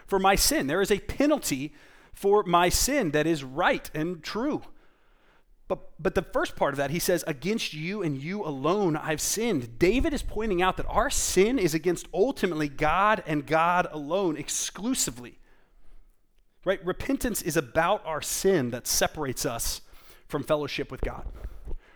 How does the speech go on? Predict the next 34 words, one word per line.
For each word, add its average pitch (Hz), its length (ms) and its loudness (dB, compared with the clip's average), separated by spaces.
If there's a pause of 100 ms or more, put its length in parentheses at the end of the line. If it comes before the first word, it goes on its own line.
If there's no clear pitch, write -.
(160)
Right? 165 300 2
This - 220 2
sin 202 160 4
that 170 120 -2
separates 202 440 0
our 147 160 -2
fellowship, 185 440 0
our, 143 240 -4
our 156 140 2
intimacy, 190 460 -2
our 143 160 0
ability 180 420 0
to 165 100 -8
walk 151 400 -2
with 151 200 -8
the 143 80 -12
Lord. 139 380 -6
That 156 280 -2
is 135 100 -12
what, 135 380 -6
um, 131 260 -8
it's - 160 -10
about. 147 440 -2
And 156 340 -8
we 202 60 -2
could - 120 -8
preach - 140 -10
a - 60 -8
whole 240 260 -2
nother 208 240 -2
sermon 127 460 -6 (580)
on 139 240 -4
relational 147 560 -2
reconciliation. 127 800 -6